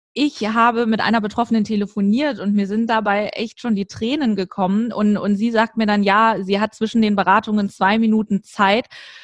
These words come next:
und dann kommt der Nächste und ich denk so, „Wow“, und ich mache diesen, ich nenn's jetzt wirklich in dem Fall mal Job,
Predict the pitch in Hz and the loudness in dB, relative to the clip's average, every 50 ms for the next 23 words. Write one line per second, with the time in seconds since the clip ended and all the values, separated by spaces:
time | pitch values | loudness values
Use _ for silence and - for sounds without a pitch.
0 | - - - _ _ _ _ - 285 311 269 285 262 247 262 262 262 240 240 233 | -20 -20 -20 _ _ _ _ 2 4 6 6 4 4 4 2 4 4 4 4 4
1 | 220 226 254 285 285 - - 220 202 208 214 202 - 220 220 226 220 - 233 220 | 4 4 2 2 -2 0 0 0 2 2 0 0 0 0 0 0 -2 0 0 0
2 | 220 175 - - _ _ _ _ _ - 202 214 226 220 190 180 - - 196 185 | 0 0 -2 -8 _ _ _ _ _ 0 4 4 6 6 6 6 4 2 -2 0
3 | - 208 233 220 - 220 220 214 226 247 226 185 202 208 202 202 202 196 190 185 | 0 -2 -2 0 0 2 2 2 2 0 -2 -2 -2 -2 -2 -2 -2 -2 -2 -2
4 | - - 208 190 202 214 214 - 220 202 - 202 196 214 196 190 190 185 196 220 | -4 -4 -4 -2 -2 -2 -2 -2 -4 -4 -4 -4 -2 -2 -2 -2 0 0 0 0
5 | 226 220 190 185 175 175 175 - - 190 185 214 233 | 0 0 0 0 0 -2 -4 -4 -2 0 0 0 0